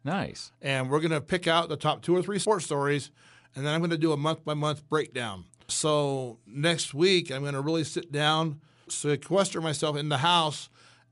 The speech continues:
Speaker 2: and I got twelve months of Herald Review sports pages to go through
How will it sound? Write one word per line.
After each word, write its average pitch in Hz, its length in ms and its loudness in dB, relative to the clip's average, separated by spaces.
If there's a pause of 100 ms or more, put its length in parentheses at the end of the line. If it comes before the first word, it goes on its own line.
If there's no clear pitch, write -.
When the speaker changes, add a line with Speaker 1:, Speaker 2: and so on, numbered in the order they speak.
Speaker 2:
and 139 440 -2
I 113 120 -2
got 151 220 2
twelve 185 300 2
months 175 240 -2
of 131 80 -6
Herald 156 240 -2
Review 147 280 0
sports - 320 -4
pages 131 340 -6
to 139 80 -6
go 143 200 0
through 135 480 -4